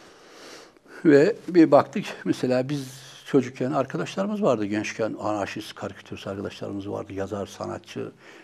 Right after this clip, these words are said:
eyvallah olmayan muhalif arkadaşlarımız vardı. Bir baktım ki bu arkadaşlar ya hayat, işte biz de bir hayat yaşadık. En şeysiz, sert, en rigid arkadaşlarımız bile,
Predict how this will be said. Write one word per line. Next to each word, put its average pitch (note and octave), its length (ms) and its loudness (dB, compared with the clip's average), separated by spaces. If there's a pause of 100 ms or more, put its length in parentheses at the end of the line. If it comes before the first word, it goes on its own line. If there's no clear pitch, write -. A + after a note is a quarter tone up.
(140)
eyvallah G2+ 540 -2
olmayan F#2+ 580 -6
muhalif F#2+ 480 -4 (100)
arkadaşlarımız G2+ 720 -8
vardı. F#2+ 220 -10 (1080)
Bir A3+ 80 -2
baktım D3+ 320 4
ki G3 140 -4
bu A#3 80 4
arkadaşlar F3+ 480 0
ya G2 160 -2
hayat, G#2 320 -4
işte - 220 -14
biz G#2+ 120 -6
de G#2 100 -2
bir G2+ 60 0
hayat C3+ 200 -2
yaşadık. G2+ 280 -10 (680)
En G3+ 260 10
şeysiz, B2 440 2
sert, - 500 4
en C#3+ 200 4
rigid A#2+ 260 0
arkadaşlarımız A2 760 -4
bile, - 260 -6